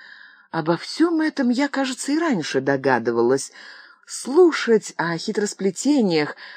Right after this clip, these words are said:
коварство всегда противно, уловки себелюбия и двуличия не могут не отвращать,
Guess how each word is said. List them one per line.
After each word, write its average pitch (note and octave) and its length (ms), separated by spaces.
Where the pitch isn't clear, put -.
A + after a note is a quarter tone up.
коварство E3+ 1040
всегда A3+ 460
противно, C3+ 800
уловки A3 640
себелюбия F#3 880
и - 20
двуличия F3 760
не E3+ 160
могут B3+ 360
не D#4+ 100
отвращать, G#3 720